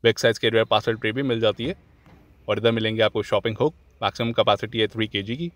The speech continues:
जो आपको इधर भी मिल जाएंगे। और उसके बीचों बीच मिलेगा आपको ट्वेल्व वोल्ट का सॉकेट और उसके नीचे मिलता है आपको बूट लैंप हैलोजन बल्ब के साथ। डीजल एएमटी and पेट्रोल डीसीए मॉडल के साथ मिलेगा आपको जेबीएल सबवूफर का फीचर fearless plus एच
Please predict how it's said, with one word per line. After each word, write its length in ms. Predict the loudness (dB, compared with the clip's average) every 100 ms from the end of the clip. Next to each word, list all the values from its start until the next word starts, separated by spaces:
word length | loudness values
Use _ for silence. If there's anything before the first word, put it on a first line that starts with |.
| 0
जो 60 |
आपको 240 | 2 2 0
इधर 140 | 0
भी 120 | -2
मिल 160 | -2 0
जाएंगे। 340 | 0 0 -4 -8 _ _ _ _
और 120 | 0 0
उसके 180 | 2
बीचों 280 | 0 2 2
बीच 200 | 0 -2
मिलेगा 300 | 2 4 6
आपको 200 | 4 2
ट्वेल्व 260 | 0 2 2
वोल्ट 160 | -2
का 120 | 0 0
सॉकेट 460 | 0 -2 -4 _ -20 _ -8
और 120 | -6
उसके 180 | -4 -4
नीचे 200 | -4 -2
मिलता 260 | -4 0 0
है 20 |
आपको 200 | 2 -2
बूट 280 | -4 -6 -4
लैंप 260 | -4 -4
हैलोजन 320 | -6 -4 -4
बल्ब 200 | -2 -2
के 120 | -2 -2
साथ। 200 | 0 0 _ _ _ _ -2
डीजल 340 | 0 4 4
एएमटी 400 | 4 2 -4 -6
and 140 | -4 -2
पेट्रोल 320 | -2 0 -2
डीसीए 320 | -2 -2 0
मॉडल 260 | 2 2 2
के 120 | -2
साथ 120 | -4 -4
मिलेगा 280 | 0 2 2
आपको 180 | 2 -2
जेबीएल 400 | -2 -2 -2 0
सबवूफर 440 | -2 -2 -4 -4
का 120 | -2
फीचर 400 | -2 -4 -2 -4 -4 -2
fearless 340 | 0 2 0 0
plus 200 | -2 0
एच 160 | -4